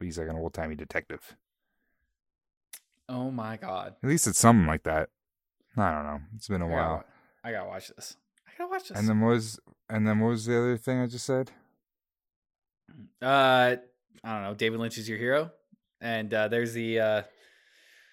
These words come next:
Speaker 2: I don't know. <sighs> I don't know.
Speaker 1: You know
Speaker 2: I've
Speaker 1: what?
Speaker 2: already, I've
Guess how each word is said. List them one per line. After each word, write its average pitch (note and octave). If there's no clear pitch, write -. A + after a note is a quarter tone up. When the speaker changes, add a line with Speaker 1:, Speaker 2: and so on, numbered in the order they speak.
Speaker 2:
I F#3+
don't F#3
know. F3
<sighs> -
I F#3
don't G3+
know. F#3
Speaker 1:
You F2+
know F2
Speaker 2:
I've C3
Speaker 1:
what? C#3+
Speaker 2:
already, D3+
I've C3